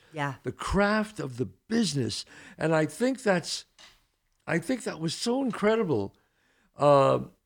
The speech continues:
Speaker 2: and I learned, I learned, you know, some, I, look, I've been in the business forty years, and, and when I was reading that, I said, "Wow, I never, I never, I, I, I never thought about that," you know?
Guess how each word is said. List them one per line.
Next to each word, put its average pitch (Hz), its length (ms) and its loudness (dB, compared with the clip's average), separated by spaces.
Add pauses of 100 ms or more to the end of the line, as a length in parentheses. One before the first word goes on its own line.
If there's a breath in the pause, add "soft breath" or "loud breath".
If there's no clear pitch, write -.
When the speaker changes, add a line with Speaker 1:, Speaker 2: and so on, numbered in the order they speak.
(340)
Speaker 2:
and 185 120 6
I 247 100 12
learned, 302 640 8
I 180 160 8
learned, 247 420 4
you 175 80 4
know, 208 380 6
some, 220 240 4
I, 160 120 4
look, 185 300 4
I've 170 160 4
been 185 80 2
in 170 120 2
the 160 60 2
business 143 360 0
forty 165 320 4
years, 208 300 2
and, 143 140 2 (540 loud breath)
and 175 160 4
when 185 100 6
I 190 60 8
was 175 140 4
reading 247 300 0
that, 170 120 2
I 165 60 2
said, 202 180 -2
"Wow, 359 180 -8
I 403 120 -10
never, 403 220 -6
I 427 260 -6
never, 440 320 -8
I, 311 580 -10
I, 302 40 -10
I - 20 -10
never 320 220 -10 (100)
thought 349 160 -8
about 92 300 -10
that," - 260 -16 (240)
you 156 100 -4
know? 185 220 -2